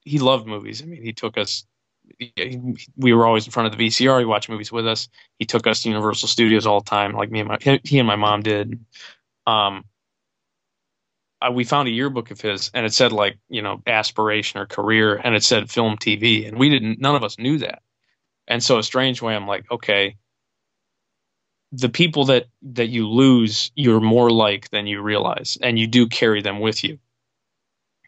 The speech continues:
And that's why when he goes back to his brother's room by the end, he, he is the drawing on the door.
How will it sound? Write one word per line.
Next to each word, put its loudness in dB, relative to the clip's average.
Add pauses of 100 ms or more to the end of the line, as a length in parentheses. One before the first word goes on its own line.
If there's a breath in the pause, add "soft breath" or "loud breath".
(120)
And 0
that's 0
why 0 (440)
when -4
he -4
goes 2
back 0
to -12
his -12
brother's -2
room -2
by 0
the -6
end, -4
he, 0
he 2
is 2
the -2
drawing 0
on -4
the -12
door. -8